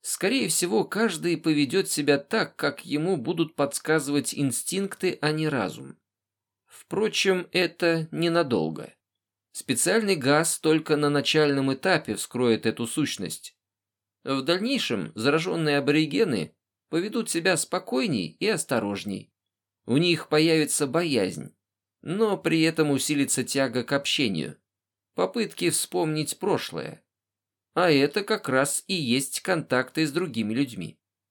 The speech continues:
«Извините еще раз», не унимался Дабаут.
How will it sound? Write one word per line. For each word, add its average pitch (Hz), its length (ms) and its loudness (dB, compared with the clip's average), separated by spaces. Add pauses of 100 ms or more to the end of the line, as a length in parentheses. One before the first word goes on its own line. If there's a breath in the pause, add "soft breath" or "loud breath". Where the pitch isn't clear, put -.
(400)
«Извините 147 680 2
еще 110 300 0
раз», - 360 -4 (240)
не 123 180 0
унимался 127 580 2
Дабаут. 117 600 -6